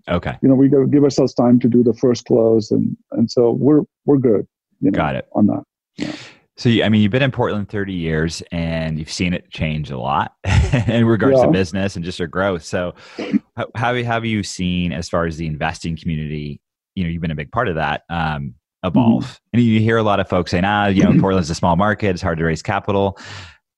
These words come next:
Speaker 1: I, I don't know.
Speaker 2: Well,
Speaker 1: Yeah.
Speaker 2: I mean, I, I, that's not untrue, but, you know, relatively speaking, it's a lot better
Speaker 1: Yeah.
Speaker 2: than, uh, when I started, which was in ninety-four. I didn't even bother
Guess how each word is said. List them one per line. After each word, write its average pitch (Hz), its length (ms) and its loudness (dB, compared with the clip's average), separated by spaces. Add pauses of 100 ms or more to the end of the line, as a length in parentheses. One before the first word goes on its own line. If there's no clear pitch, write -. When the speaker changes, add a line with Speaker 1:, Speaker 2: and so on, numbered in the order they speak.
(440)
Speaker 1:
I, 107 360 -8
I 95 120 0
don't 85 160 -2
know. 87 260 2
Speaker 2:
Well, 277 260 4
Speaker 1:
Yeah. 302 100 0
Speaker 2:
I 262 60 4
mean, 269 200 6
I, 233 300 4
I, 185 180 4
that's 196 300 2
not 233 180 2
untrue, 185 720 4
but, 156 300 0 (100)
you 165 220 2
know, 147 160 4
relatively 196 640 4
speaking, 220 540 2
it's - 180 0
a 160 60 4
lot 131 260 2
better - 320 0 (240)
Speaker 1:
Yeah. 82 240 -10
Speaker 2:
than, 143 320 4
uh, 123 360 4
when 131 420 2
I 131 180 4
started, 190 500 2
which 156 220 -2
was 139 200 2
in 127 100 2
ninety-four. 123 640 2 (500)
I 139 160 4
didn't 147 240 4
even 123 280 6
bother 147 580 2